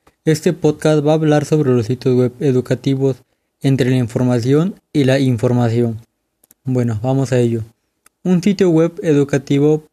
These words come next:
pudieron definirlo en un sentido amplio, como ese espacio o página en la triple W que ofrecen información, recursos o materiales relacionados con el campo o el ámbito de la educación.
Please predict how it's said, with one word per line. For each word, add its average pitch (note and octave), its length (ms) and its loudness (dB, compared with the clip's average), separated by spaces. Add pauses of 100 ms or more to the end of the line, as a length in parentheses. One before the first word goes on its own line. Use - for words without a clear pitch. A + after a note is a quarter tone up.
(120)
pudieron D3 460 2
definirlo D3 720 0
en C3+ 160 -2
un B2+ 140 -2
sentido C3 420 -2
amplio, A#2 320 -2 (880)
como B2 320 2
ese C3+ 160 -2
espacio D3 500 0
o B2+ 80 0
página B2+ 600 -2
en B2 80 -2
la A#2 120 -2
triple A#2+ 380 -4
W C3+ 480 0 (680)
que C#3 120 0
ofrecen C#3+ 400 0
información, B2+ 680 -2 (440)
recursos D3+ 580 -2
o D3 140 -2
materiales B2+ 680 0
relacionados B2 800 -2
con A#2+ 200 -4
el A#2+ 120 -4
campo B2+ 340 -4
o C3 200 -2
el A#2+ 120 -2
ámbito B2 320 -4
de B2+ 120 -2
la B2+ 80 -4
educación. D#3 640 -4